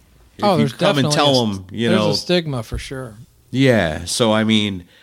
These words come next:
Speaker 1: I'm telling you, most people don't say nothing about it or tell very few people about it at the least.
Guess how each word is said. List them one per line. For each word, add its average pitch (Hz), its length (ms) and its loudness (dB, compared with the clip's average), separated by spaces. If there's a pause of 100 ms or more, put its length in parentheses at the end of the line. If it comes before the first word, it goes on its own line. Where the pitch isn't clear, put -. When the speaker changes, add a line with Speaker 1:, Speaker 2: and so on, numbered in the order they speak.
(260)
Speaker 1:
I'm 92 80 -10
telling 143 240 2
you, 104 80 4
most 113 280 0
people 117 260 -2
don't 107 260 0
say 92 240 -4
nothing 82 380 -8
about 80 320 -8
it - 240 -12
or 90 140 2
tell 104 320 0
very 101 340 0
few 110 280 0
people 104 400 -4
about 90 320 -4
it 87 80 -6
at 85 180 -8
the - 80 -12
least. 110 480 0